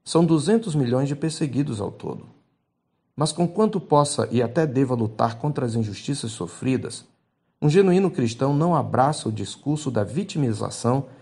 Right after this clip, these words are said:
nem a política do ressentimento. Afinal, essas provações fazem parte da nossa missão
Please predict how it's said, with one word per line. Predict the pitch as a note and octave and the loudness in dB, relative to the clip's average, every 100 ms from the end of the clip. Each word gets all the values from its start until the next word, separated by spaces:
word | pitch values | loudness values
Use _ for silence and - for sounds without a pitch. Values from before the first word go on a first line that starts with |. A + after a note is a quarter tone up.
| _ _ | _ _
nem | C#3+ G3+ | 4 4
a | |
política | G3 F3 C3+ C#3+ - D3+ | 4 2 4 2 0 -2
do | D3 | 0
ressentimento. | D3+ D3+ D#3 D#3 D3 G2+ F#2+ - - - _ _ _ - | 0 0 -2 0 0 0 -2 -6 -18 -20 _ _ _ -2
Afinal, | F3 - G2 F2+ A2+ G#2 - - _ | 0 0 -2 2 2 2 -4 -20 _
essas | A#2 C3+ - | -4 -2 -2
provações | - F3+ F3 A#2+ - C3 C#3+ | 0 0 2 0 0 -2 -2
fazem | - C3+ C3 | -2 -2 -2
parte | A2+ B2 B2 A#2+ | 2 0 0 -2
da | A#2+ | 0
nossa | A#2 A2+ | 0 -2
missão | G#2 F2+ - C#3+ | -6 -4 -2 -2